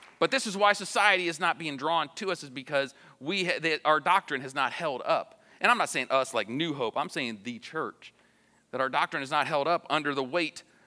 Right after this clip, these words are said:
of covid. And I'm not trying to discourage anybody. I believe that what the enemy wants to use for evil, God's gonna use for good. I believe we have the greatest opportunity in the church that we've had in my lifetime to be what God needs us to be,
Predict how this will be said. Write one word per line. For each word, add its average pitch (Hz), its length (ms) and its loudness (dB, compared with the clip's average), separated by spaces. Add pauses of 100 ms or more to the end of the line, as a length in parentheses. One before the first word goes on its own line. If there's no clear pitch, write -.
of 139 140 -2
covid. 135 380 2
And 147 100 0
I'm 185 100 6
not 185 160 2
trying 185 240 4
to 160 80 -10
discourage 196 540 2
anybody. 175 560 2 (760)
I 180 140 8
believe 190 240 4
that 175 80 0
what 175 140 0
the 160 80 2
enemy 196 180 2
wants 175 160 0
to 180 80 -4
use 180 100 -2
for 160 120 -10
evil, 190 260 0
God's 160 240 2
gonna 139 140 -4
use 135 100 -8
for 113 140 -12
good. - 200 -6 (1700)
I 202 160 6
believe 170 320 2
we 165 120 -2
have 160 140 4
the 147 80 -8
greatest 160 300 2
opportunity 160 580 0
in 147 60 -2
the 139 60 -8
church - 280 -6
that 139 80 -8
we've 165 140 -6
had 156 160 4
in 147 80 -2
my 156 100 2
lifetime 151 440 -4 (1120)
to 151 100 -2
be 151 540 -4
what 127 160 -8
God 139 260 2
needs 127 200 -8
us 120 200 -4
to 123 100 -14
be, 104 360 -10